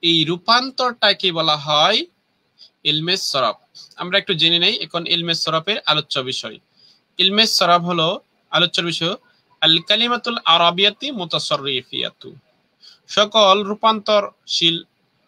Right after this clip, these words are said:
শব্দ বা পদ, সকল রূপান্তরশীল শব্দ বা পদ হলো কি ইলমে সরফের আলোচ্য বিষয়। তো সুপ্রিয় শিক্ষার্থী বন্ধুরা,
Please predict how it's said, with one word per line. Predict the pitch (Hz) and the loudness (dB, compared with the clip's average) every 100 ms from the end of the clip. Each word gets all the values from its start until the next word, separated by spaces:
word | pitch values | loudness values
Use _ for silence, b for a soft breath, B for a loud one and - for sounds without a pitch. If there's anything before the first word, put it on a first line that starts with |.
| - | -12
শব্দ | - 185 175 196 | -2 -2 2 0
বা | 190 156 208 - _ _ | 4 2 2 -2 _ _
পদ, | 202 185 123 - _ - | 2 4 4 0 _ -14
সকল | - 185 202 185 | -6 -4 -2 -2
রূপান্তরশীল | 185 185 196 190 180 - 180 | -4 -4 -4 -4 -6 -4 -4
শব্দ | 185 - 180 175 | -6 -10 -8 -2
বা | 170 214 - _ _ _ | 2 2 -2 _ _ _
পদ | 165 160 | -2 0
হলো | 170 190 | 0 -2
কি | 185 | -2
ইলমে | 180 165 175 175 | -2 -2 -4 -4
সরফের | - 160 165 202 254 - - _ - | -4 -2 0 0 -2 -4 -20 _ -6
আলোচ্য | 160 175 - - 240 403 _ _ _ _ _ _ _ _ _ | -2 -2 -2 2 2 2 _ _ _ _ _ _ _ _ _
বিষয়। | 113 120 113 | -10 -6 -6
তো | - - - 156 | -6 -20 -12 -8
সুপ্রিয় | 151 190 - 202 | -4 -4 0 2
শিক্ষার্থী | - 190 196 190 | 2 0 -2 -2
বন্ধুরা, | 165 156 156 175 | -4 -2 2 4